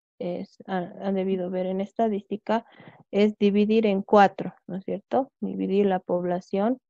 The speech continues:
en este caso, todas las revistas, dividir en cuatro grupos. El cuartil uno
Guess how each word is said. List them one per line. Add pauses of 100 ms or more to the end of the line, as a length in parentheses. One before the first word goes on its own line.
(100)
en
este
caso, (420)
todas
las
revistas,
dividir
en
cuatro
grupos. (4000)
El
cuartil
uno